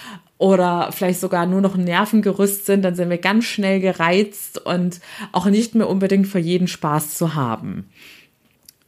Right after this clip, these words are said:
Im zweiten Jahr wurde das Ganze dann alles schon ein bisschen schlimmer.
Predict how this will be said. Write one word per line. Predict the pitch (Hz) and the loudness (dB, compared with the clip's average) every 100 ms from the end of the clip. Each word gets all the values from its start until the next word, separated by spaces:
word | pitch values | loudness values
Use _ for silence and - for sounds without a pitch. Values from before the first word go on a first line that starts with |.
| 208 | 2
Im | 190 | 2
zweiten | - 180 196 262 262 | 2 2 4 2 2
Jahr | 220 202 214 | 4 4 4
wurde | 208 190 | 4 2
das | 185 185 | 0 0
Ganze | 175 196 202 | 0 2 2
dann | 170 | 0
alles | 165 180 180 | 0 0 0
schon | - 165 | 0 -2
ein | |
bisschen | 165 170 147 | -2 -2 -4
schlimmer. | - 196 233 277 277 | -4 0 2 4 4